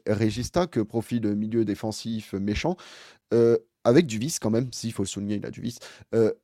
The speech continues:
élégant, ballon au pied, qui sait faire la relance, brésilien naturalisé italien, ça commence à faire quand même un petit peu. <laughs> Mais du coup, je me dis que justement, en termes de prix, ce ne serait pas excessif, bien qu'il touche un salaire assez conséquent à Arsenal.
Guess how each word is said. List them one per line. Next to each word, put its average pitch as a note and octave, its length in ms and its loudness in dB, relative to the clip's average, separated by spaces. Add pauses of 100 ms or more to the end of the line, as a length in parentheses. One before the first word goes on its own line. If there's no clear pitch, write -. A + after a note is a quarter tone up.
élégant, C#3+ 460 4
ballon A#2 260 4
au A#2 80 6
pied, E3+ 220 0
qui - 100 -6
sait D3+ 140 0
faire C3 160 4
la A2+ 80 6
relance, C3 420 2
brésilien D#3 720 2
naturalisé C#3 600 2
italien, C#3+ 460 2 (320)
ça - 220 -2
commence D3 320 0
à A#2+ 60 4
faire B2+ 180 -2
quand - 80 0
même C3+ 160 2
un G#2+ 80 0
petit G#2+ 160 -12
peu. D3+ 140 -2 (180)
<laughs> - 520 -18
Mais D3+ 140 4
du D3 120 -2
coup, A3+ 120 -2
je C3+ 100 -2
me D3 80 2
dis D3+ 120 -4
que D3+ 60 -4
justement, D#3 320 0
en D#3+ 40 2
termes D3+ 200 2
de D3 80 2
prix, G#3+ 180 -2
ce - 100 -6
ne B2+ 60 -4
serait B2+ 180 2
pas E3 120 2
excessif, E3 460 -4
bien A#2 320 0
qu'il C#3+ 440 0
touche D3 220 -4
un A2 60 -2
salaire B2 360 0
assez G#2+ 260 -2
conséquent G#2+ 400 -6
à G#2 40 0
Arsenal. B2+ 380 -4